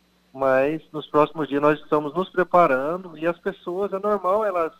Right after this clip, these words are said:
quererem ir nos, nos crais ter essas informações, mas por enquanto nós ainda não temos nada oficialmente e nem sabemos se seremos nós, a assistência social, que vai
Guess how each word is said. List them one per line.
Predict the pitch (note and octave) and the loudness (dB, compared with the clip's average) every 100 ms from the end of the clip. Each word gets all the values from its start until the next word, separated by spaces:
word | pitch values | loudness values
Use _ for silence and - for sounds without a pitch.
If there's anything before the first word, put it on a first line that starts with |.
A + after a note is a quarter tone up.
| _ | _
quererem | E3+ D#3+ E3 F3+ E3 | -10 -6 -6 -8 -10
ir | D#3+ | -12
nos, | E3 E3+ - | -14 -16 -14
nos | E3 E3+ | -12 -12
crais | - D3+ E3 F#3 - | -2 4 6 6 4
ter | E3 D#3+ | -2 -2
essas | D3+ D3 | -4 -14
informações, | C#3+ D3 C#3+ C#3 C3 A#2 A2+ | -10 -8 -8 -10 -12 -10 -8
mas | C#3 | -12
por | - G3 | -6 -6
enquanto | A3+ - D3+ D#3+ F#3+ - _ _ _ _ _ | -6 -4 -2 -2 -4 -14 _ _ _ _ _
nós | D#3 D3+ D#3 E3+ | 2 4 4 2
ainda | E3+ | -8
não | F3+ G3+ | -10 -10
temos | D3+ D#3+ D3+ | -8 -8 -6
nada | D3+ D#3 | -4 -4
oficialmente | D#3+ - F3 D#3+ E3+ G3 | -6 -8 -6 -6 -8 -8
e | |
nem | G3 A#3+ B3 | -6 -6 -2
sabemos | B3+ B3 F#3+ G#3 G#3 | -2 -2 -6 -6 -10
se | A3+ - | -16 -6
seremos | B3 G#3+ F#3 G3 G3 E3 | -2 -2 -4 -8 -12 -4
nós, | D#3 D#3+ G3 G3+ _ - _ | 0 0 0 -4 _ -20 _
a | - D#3+ | -4 -4
assistência | E3 F3 F3+ F3+ E3 | -4 -14 -10 -10 -10
social, | - E3+ - D#3 C3 C#3+ F#3 - _ _ _ | -10 -12 -10 -6 -4 -4 -6 -10 _ _ _
que | _ A3 | _ -6
vai | E3 C#3+ D3 F3 G3 | 0 2 2 0 -4